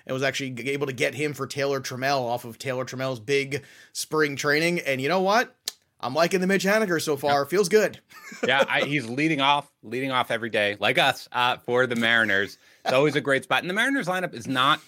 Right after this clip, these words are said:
Speaker 2: terrible. I mean, you get the top three of Haniger, France, and Seager. It's not terrible at all. So that's a great spot for him. And again, really, it's always just health,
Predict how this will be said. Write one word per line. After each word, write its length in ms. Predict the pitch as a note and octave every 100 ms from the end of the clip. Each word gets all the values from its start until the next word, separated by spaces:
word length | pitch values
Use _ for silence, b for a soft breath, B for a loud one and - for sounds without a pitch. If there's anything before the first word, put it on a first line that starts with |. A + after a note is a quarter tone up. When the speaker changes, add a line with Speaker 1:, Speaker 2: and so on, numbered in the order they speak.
| _
Speaker 2:
terrible. 400 | - C3+ C#3+ D#3
I 60 | C#3
mean, 140 | B2
you 60 | A#2
get 180 | C3
the 120 | C3+ A#2+
top 380 | - A#2+ A2+ -
three 400 | A2 A2 G#2+ G2+ b b -
of 140 | F#2+
Haniger, 680 | - A2+ A2+ G#2+ G2+ G#2 -
France, 600 | - G#2 G2+ G2+ - - _
and 180 | G2 F2+
Seager. 520 | - C#3 D#3+ F3 E3 _
It's 120 | -
not 220 | D#3 E3 -
terrible 440 | C3+ A#2 G#2 G2 _
at 120 | G#2
all. 320 | G2 B2+ G#2
So 280 | F2+ G2+ F#2 B B
that's 160 | - C#3
a 40 |
great 220 | C#3+ B2+ B2+
spot 260 | A#2+ A2+
for 100 | A2
him. 120 | G#2+
And 80 | A2+
again, 240 | C3 C#3 -
really, 640 | A2+ C3+ A3 F#3+ D3 C3+ - _ A#2 - -
it's 140 | C3
always 360 | - D#3 D#3+ C3+
just 160 | C3
health, 300 | - G#2+ -